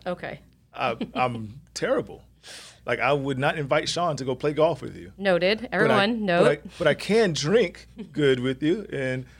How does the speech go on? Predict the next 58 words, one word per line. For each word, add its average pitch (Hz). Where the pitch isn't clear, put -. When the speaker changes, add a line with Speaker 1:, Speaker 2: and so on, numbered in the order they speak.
Speaker 1:
Can 220
Speaker 2:
I -
Speaker 1:
you 202
Speaker 2:
can 185
Speaker 1:
drive 185
the 175
golf -
cart? -
Speaker 2:
Occasionally. 123
I 110
just, 139
I 147
may 190
not 160
know 160
where 147
I'm 135
going, 202
but 156
I 143
can 127
drive 131
the 123
golf 113
cart. 202
Speaker 1:
Okay, 165
so 202
we'll 220
meet 247
you 202
at 175
the -
clubhouse. -
Speaker 2:
There 156
you 160
go. -
But 180
everybody 165
says, 143
"Hey, 127
you 147
know 170
what, 180
Sean? 175
You 147
need 160
to 151
become 135
a 123
good 127
golfer." 113
'Cause 190
that's 165
where 131
the 98
real 131
networking 113
happens. -